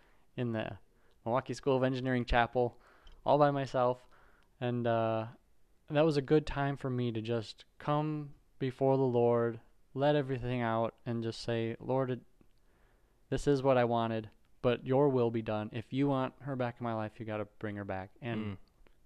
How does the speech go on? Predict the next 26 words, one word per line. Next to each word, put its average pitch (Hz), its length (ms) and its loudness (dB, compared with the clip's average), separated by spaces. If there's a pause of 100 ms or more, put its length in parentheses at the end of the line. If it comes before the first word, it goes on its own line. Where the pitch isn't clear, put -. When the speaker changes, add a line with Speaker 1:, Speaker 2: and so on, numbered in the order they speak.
(180)
Speaker 1:
he 127 160 -6
answered 110 240 -6
that 98 140 -6
prayer, 104 400 -4 (120)
Speaker 2:
Mm-hmm. 113 240 -4 (100)
Speaker 1:
and, 104 260 -8 (1120)
and 104 400 -8
I'm 110 200 -4
really 107 240 -2
grateful 101 380 -6
for - 160 -14
that. - 260 -10 (300)
Speaker 2:
Yeah. 110 240 -4 (1400)
That's 107 200 -8
good. 101 280 -4 (420)
Speaker 1:
Now, 143 180 -2
there 180 160 -4
was, 220 220 -4
uh, 143 180 0
someone 160 340 -6
else 160 200 -6
that - 140 -10
we 127 120 -6
know, 117 300 -4
too, 151 240 -2
that 113 260 -4